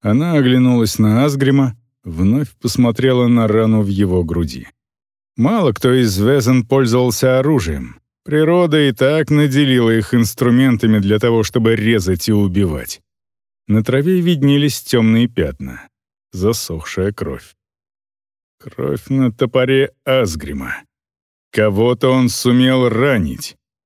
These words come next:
но если они и пали, то их отсюда унесли. «Это сделали люди?» — прохрипел Торкель. Орка пожала плечами, выдохнула облачко тумана и скривилась.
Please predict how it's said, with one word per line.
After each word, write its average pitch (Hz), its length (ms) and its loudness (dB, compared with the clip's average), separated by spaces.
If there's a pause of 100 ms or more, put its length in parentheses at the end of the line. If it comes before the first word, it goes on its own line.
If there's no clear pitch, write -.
но 113 300 -2
если 127 360 0
они 123 380 2
и 110 40 -2
пали, 123 440 -2
то 147 220 -2
их 107 360 -2
отсюда 101 500 -2
унесли. 95 680 -4 (1000)
«Это 107 680 -4
сделали 117 720 0
люди?» — 123 680 0 (340)
прохрипел 98 640 -2
Торкель. 87 580 -6 (880)
Орка 135 300 -2
пожала 117 520 0
плечами, 107 800 -2
выдохнула 117 840 -2
облачко 120 480 -2
тумана 127 640 0
и 113 60 0
скривилась. 73 880 -6